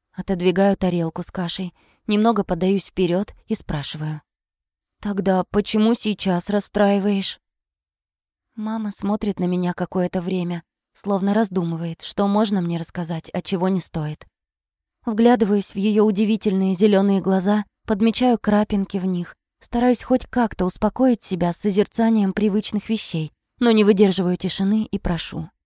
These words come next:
«Мама, говори как есть». «Идём», резко отрезает мама и встаёт со стула. Вместе покидаем дом. Она быстрым шагом удаляется в сторону больницы.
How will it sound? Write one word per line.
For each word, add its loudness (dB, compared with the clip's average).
«Мама, 4
говори 4
как 2
есть». 0
«Идём», 2
резко -6
отрезает -2
мама 0
и 0
встаёт 0
со -6
стула. -6
Вместе 0
покидаем -2
дом. -2
Она 0
быстрым 0
шагом -2
удаляется 0
в -12
сторону 0
больницы. -2